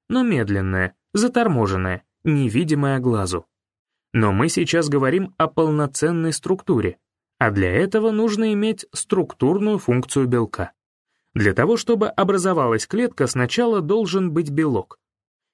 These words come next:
И говоря о законе кормовой базы, можно сказать, что ни одна клетка не начнет размножаться или делиться, пока у нее не будет достаточного запаса белка. Вспоминаем процессы клеточного деления из школьного курса.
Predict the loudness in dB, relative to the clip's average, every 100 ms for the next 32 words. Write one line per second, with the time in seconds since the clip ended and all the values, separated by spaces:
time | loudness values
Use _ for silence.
0 | _ -2 2 0 2 0 0 -2 0 0
1 | 0 0 0 0 2 2 2 0 0 0
2 | 0 0 0 -4 0 0 0 0 -2 -2
3 | 0 0 0 0 0 0 0 0 0 0
4 | 0 0 2 2 0 0 -2 -2 0 0
5 | 0 0 0 0 0 0 0 0 0 0
6 | 0 -2 -2 -2 -2 0 0 2 0 0
7 | 0 0 0 -2 -2 0 0 0 -2 -2
8 | -2 -4 -2 0 0 0 -2 0 -2 0
9 | 0 0 0 -2 -4 -4 _ _ _ _
10 | _ -12 -2 0 2 2 2 2 -2 0
11 | -2 -2 -2 -2 0 -4 0 -2 0 -2
12 | -2 0 0 2 0 0 -2 -4 -4 -4
13 | -4 -6 -2 0 2 0 -2 0 -2 -2
14 | -6 -10